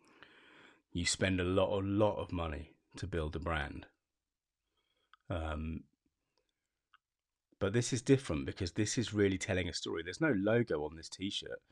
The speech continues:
No one else would know. I mean, when we're, when we buy a brand,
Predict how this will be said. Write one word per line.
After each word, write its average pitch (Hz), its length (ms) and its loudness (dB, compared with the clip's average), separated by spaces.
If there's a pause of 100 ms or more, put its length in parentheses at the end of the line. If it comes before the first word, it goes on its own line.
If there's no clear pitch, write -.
(320)
No 117 360 8
one 117 160 8
else 120 380 2
would 87 180 -2
know. 80 480 -2
I 95 60 -2
mean, 101 140 0
when 123 160 6
we're, 120 200 10 (800)
when 113 120 4
we 123 100 6
buy 107 220 4
a 92 80 2
brand, 92 800 0